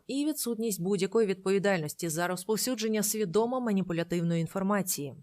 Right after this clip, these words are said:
З урахуванням цих особливостей російський режим широко використовує Telegram-майданчики з метою спроб дестабілізації українського суспільства.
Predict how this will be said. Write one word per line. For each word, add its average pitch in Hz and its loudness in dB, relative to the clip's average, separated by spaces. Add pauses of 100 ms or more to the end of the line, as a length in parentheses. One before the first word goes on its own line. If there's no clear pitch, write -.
З 226 -2
урахуванням 269 4
цих - -2
особливостей 214 2
російський 180 2
режим 190 2
широко 262 2
використовує 233 4
Telegram-майданчики 190 2
з 180 2
метою 214 2
спроб - 0
дестабілізації 202 2
українського 151 -2
суспільства. 175 -4